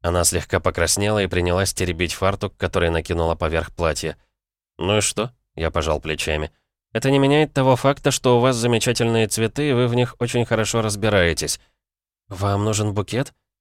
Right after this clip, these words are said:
спросила Рыжова, подняв на меня глаза. "Нет", я покачал головой. В её взгляде промелькнуло разочарование, но она быстро с собой справилась и снова смотрела доброжелательно и немного смущённо.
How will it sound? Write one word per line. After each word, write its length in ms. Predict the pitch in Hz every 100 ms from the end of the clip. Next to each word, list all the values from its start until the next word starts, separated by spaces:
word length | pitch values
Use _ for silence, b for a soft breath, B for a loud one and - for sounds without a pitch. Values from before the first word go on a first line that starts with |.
| -
спросила 540 | - 87 - 87 85
Рыжова, 400 | 80 76 90 87
подняв 380 | 76 71 76 -
на 60 |
меня 260 | 78 80 78
глаза. 420 | 78 80 73 76 - _ _ _ _ -
"Нет", 480 | 120 117 98 - _ _ -
я 180 | 85 85
покачал 440 | 82 85 - 80
головой. 520 | 80 85 87 76 69 _ _ _ -
В 120 | 98
её 300 | 98 104 117
взгляде 420 | 101 90 101 131
промелькнуло 680 | 117 113 104 95 110 117 113
разочарование, 840 | 107 101 - 98 95 117 135 127 113
но 220 | 107 110
она 240 | 110 120
быстро 380 | 98 120 - 101
с 60 | -
собой 280 | 95 90
справилась 600 | 85 - 110 113 101 85
и 60 | 85
снова 300 | - 98 95
смотрела 560 | - 87 80 95 95 82
доброжелательно 840 | 80 80 80 82 98 95 82 73
и 40 |
немного 360 | 73 78 80 80
смущённо. 680 | - 80 - 90 82 73